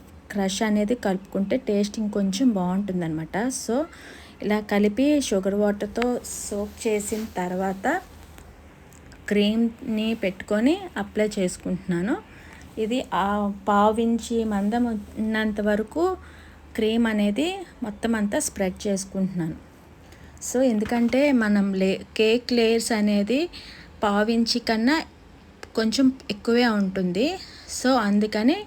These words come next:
ఈ క్రీమ్ కూడా అప్లై చేసుకోవాలి. నేను మాటల్లో పడిపోయి కి-, ఆ, బోర్డు మీ-, కింద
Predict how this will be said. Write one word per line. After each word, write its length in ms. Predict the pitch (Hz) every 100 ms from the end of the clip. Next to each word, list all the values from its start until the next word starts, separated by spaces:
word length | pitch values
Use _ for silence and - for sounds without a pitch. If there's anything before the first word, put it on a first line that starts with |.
| - -
ఈ 240 | 233 214 208
క్రీమ్ 360 | 202 226 226
కూడా 240 | 220 220 277
అప్లై 280 | - 185 185
చేసుకోవాలి. 500 | 180 170 - 170 160 - - - - - - - - - -
నేను 240 | 214 214
మాటల్లో 460 | 208 190 190 226 247
పడిపోయి 600 | 240 220 214 226 240 285 -
కి-, 160 | 220 -
ఆ, 400 | 208 202 196 190 190 - -
బోర్డు 420 | 202 208 226 220
మీ-, 340 | 247 247 233 226 -
కింద 220 | 214